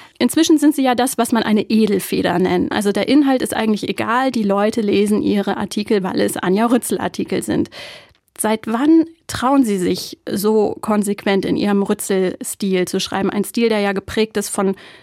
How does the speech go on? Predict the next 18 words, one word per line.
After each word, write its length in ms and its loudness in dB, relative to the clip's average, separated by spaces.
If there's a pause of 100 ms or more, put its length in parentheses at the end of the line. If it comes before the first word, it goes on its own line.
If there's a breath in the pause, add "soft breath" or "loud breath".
(240 loud breath)
sehr 460 -2
angstfreien 720 0
Umgang 460 2
mit 140 0
Sprache. 500 -4
Sie 100 -4
verwenden 460 -2
gerne 340 -2
Worte, 580 0 (340 loud breath)
die 260 -6 (280)
fast 360 -8
ausgestorben 640 0
sind. 300 0
Sie 80 -2
erfinden 560 2
Worte. 480 0
Eines 260 0
meiner 320 -2